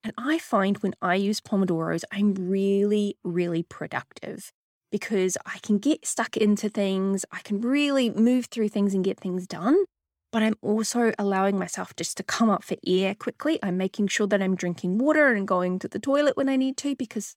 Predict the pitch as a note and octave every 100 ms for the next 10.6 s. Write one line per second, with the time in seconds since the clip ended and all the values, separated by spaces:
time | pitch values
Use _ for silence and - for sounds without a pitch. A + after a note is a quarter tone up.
0 | - - - D#3 F#3+ - - - - -
1 | C#4+ A#3+ G3+ G#3 G3+ - F#3 - - F#3+
2 | E3+ - G#3 - F#3+ F#3 F3 - _ _
3 | - G#3 G#3+ A#3+ - A#3+ G#3+ G#3 F#3 F3+
4 | G#3 G3+ G3+ E4 - - G#3 G3+ F#3 F3
5 | E3 E3+ E3 D#3+ D#3 - E3 D#3+ D#3+ E3+
6 | - - B3+ A3 A3 G3+ G3 F#3+ F#3+ F#3+
7 | F3+ F3+ - - - - - - - -
8 | - - - _ _ _ _ _ _ _
9 | _ G3+ G3+ F#3+ F3+ F3 - D3+ D#3 -
10 | D#3+ - - - -